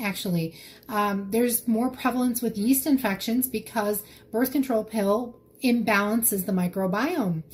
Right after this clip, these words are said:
So it imbalances the gut microbiome, allowing this yeast to overgrow. And so women have a, a tendency to have issues with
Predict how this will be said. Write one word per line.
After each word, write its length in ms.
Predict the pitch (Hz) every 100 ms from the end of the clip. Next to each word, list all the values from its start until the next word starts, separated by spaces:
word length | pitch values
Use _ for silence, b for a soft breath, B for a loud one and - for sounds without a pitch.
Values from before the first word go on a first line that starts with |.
| B
So 160 | - 214
it 80 | 202
imbalances 580 | 214 220 214 214 233 208
the 60 |
gut 240 | 196 240 247
microbiome, 640 | 214 220 208 190 196 196
allowing 440 | 190 196 202 208
this 240 | 202 180 -
yeast 300 | 190 220 -
to 100 | 214
overgrow. 680 | 185 185 180 185 226 339 370 B B
And 140 | 220 214
so 160 | 226
women 440 | 208 214 220 214 202
have 240 | 202 202
a, 160 | 202 190 208 202
a 40 | 190
tendency 480 | 180 214 208 208 208
to 40 |
have 220 | 202 190
issues 380 | 180 175 202 175
with 240 | 180 190